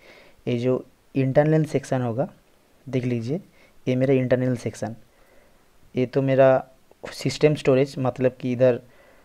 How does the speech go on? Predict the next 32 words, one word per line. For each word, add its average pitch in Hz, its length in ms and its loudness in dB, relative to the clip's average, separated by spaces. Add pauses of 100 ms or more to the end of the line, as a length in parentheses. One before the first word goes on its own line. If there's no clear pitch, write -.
(140)
मेरा 123 160 4
system 139 480 0
का 135 100 4
file 127 260 4
रहेगा। 117 400 2 (460)
लेकिन 123 240 -6 (120)
ये 127 120 0
जो 143 180 -2 (560)
internal 135 320 0
memory 139 260 0
का 143 80 2
जो 135 180 0
storage 135 420 0
होता 123 180 2
है, 139 200 2
जहाँ 120 300 2
आप, 117 140 -2 (200)
आपका 117 460 0 (400)
कोई 131 140 6
भी 120 100 2
data 120 300 8
रखते 113 320 4
हो, 120 160 -2 (540)
उधर 127 240 2
देख 123 200 -2
लीजिए, 110 300 -4
इधर 117 240 -4 (560)
कैशे 117 320 4
data 120 260 6
बोल 113 220 0
के 143 240 0
एक 156 140 -8